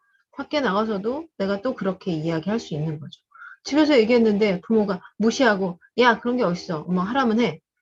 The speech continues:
이렇게 해버리면 얘가 어디 가서 또 밖에 나가서 그렇게 얘기할 수 있을까요? 없을 거예요. 그래서 어떻게 보면 자존감을 키우고 자신감을 키우는 거는 집 안에서부터 좀 연습을 좀 하고,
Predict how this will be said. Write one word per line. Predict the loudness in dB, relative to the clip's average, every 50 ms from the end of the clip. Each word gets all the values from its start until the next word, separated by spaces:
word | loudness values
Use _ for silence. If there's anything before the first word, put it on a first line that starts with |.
| _
이렇게 | -4 -4 -2 0 0 0
해버리면 | 2 4 4 4 4 4 2 2 2 2 0 0 0 -2 -4 -6 -10 _ _ _ -6
얘가 | -2 0 0 2
어디 | 2 0 -2 -2 -4
가서 | -2 -2 -2 -2 -2 -4 -4 -4 -4 -6 -8 -12 -18 _ _ _ _ _ _ _ _ -4
또 | -2 -2 -2 -2
밖에 | -4 -6 -6 -4 -2
나가서 | -2 -2 -2 -4 -4 -6 -8
그렇게 | -10 -12 -12 _ -8 -6
얘기할 | -4 -4 -6 -6
수 | -6 -8
있을까요? | -10 -10 -10 -8 -6 -6 -6 -6 -8 _ _ _ _ _
없을 | -6 -6 -6 -4 -4 -6 -4
거예요. | -2 -2 -4 -4 -4 -8 -12 -16 _ _ -20 -20 _ _ _
그래서 | -2 -2 0 2 2 0 0 -2 -6 -18 -8 -4
어떻게 | -4 -4 -4 -2 -2 0
보면 | 0 2 0 0 2 0 0 0 0 0 -2 -4 -8 _ _ _ _ _ _ _ _ _ _ _ _
자존감을 | -10 -6 -2 0 2 2 2 2 2 2 2 2 2 2 2 0
키우고 | -2 -2 -4 -2 0 0 0 2 0
자신감을 | -2 -4 -8 -12 -6 -4 -4 -2 -2 -4 -4 -6 -6
키우는 | -4 -2 0 0 0 0
거는 | 0 0 0 0 0 -2 -4
집 | -4 -4 -4 -2 -2
안에서부터 | -2 0 0 0 0 0 -4 -6 -8 _ -6 -6 -4
좀 | -4 -4 -4 -4
연습을 | -4 -6 -8 -10 -10 -12 -10 -10
좀 | -10 -12
하고, | -10 -8 -8 -8 -4 0 2 2 2 2 0 -2